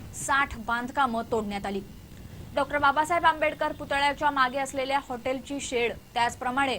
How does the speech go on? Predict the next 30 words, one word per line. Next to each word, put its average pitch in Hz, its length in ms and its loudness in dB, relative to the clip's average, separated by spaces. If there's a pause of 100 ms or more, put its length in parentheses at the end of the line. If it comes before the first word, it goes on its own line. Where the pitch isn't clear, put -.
(160)
मंगला 247 340 0
चेंबर्स 262 520 0
ते 277 40 0
आलोक 247 440 0
हॉटेल 254 280 -2
दरम्यान 247 340 0 (100)
असलेल्या 240 420 -2
दुकानांच्या 233 680 -2 (220)
पन्नास 277 500 -2
शेडवर 247 440 2 (220)
कारवाई 226 300 2
करण्यात 202 340 -4
आली. 190 140 -2 (560)
विशेष 247 360 -2
म्हणजे 247 340 2 (320)
ठाणे 269 280 4
रेल्वे 294 260 0
स्थानकासमोरील 269 1000 -2
दोन 254 200 0
मजल्याची 247 540 -2
कोहिनूर 233 640 -2
इमारतही 247 600 2 (180)
जमीनदोस्त 233 640 -2
करण्यात 202 380 -4
आली. 202 140 -4 (580)
याबाबत 226 500 2
संबंधितांना 247 680 -2 (260)
वारंवार 302 500 4
सूचना 277 440 -2
देऊनही 269 520 -2